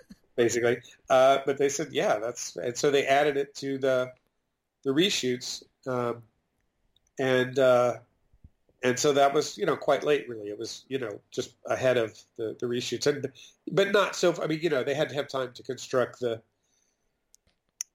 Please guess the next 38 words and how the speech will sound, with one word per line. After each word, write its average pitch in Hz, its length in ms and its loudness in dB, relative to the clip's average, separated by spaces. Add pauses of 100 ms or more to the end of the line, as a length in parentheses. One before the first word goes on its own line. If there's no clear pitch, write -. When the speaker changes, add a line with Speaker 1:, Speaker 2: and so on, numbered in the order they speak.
Speaker 2:
the 151 200 4 (220)
corridor 160 420 6
set 127 460 -4
and, 127 200 -20 (260)
and 127 80 -8
all 117 140 -4
that, 104 300 -6
get 135 120 -2
Speaker 1:
Yeah, 123 60 -4
Speaker 2:
that 123 60 0
Speaker 1:
of 117 60 0
Speaker 2:
all 110 120 0
Speaker 1:
course. 104 80 -10
Speaker 2:
together. 123 420 2
But, 117 140 -8 (540)
but, - 160 -10
you 180 80 -4
know, 143 140 2
it 147 60 -8
was, 156 140 -14 (100)
it 175 100 -4
was 185 80 -12
quite 165 240 0
late 156 140 0
in - 60 -12
the 147 60 -4
game 139 220 2
for 123 80 -10
something 107 300 -8
like 104 220 -10
that. 107 220 -8 (140)
But 147 120 2
it's, - 320 0 (180)
you 135 60 -2
know, 113 160 -2
it's 113 100 -6
so 135 180 4
awesome. 117 360 4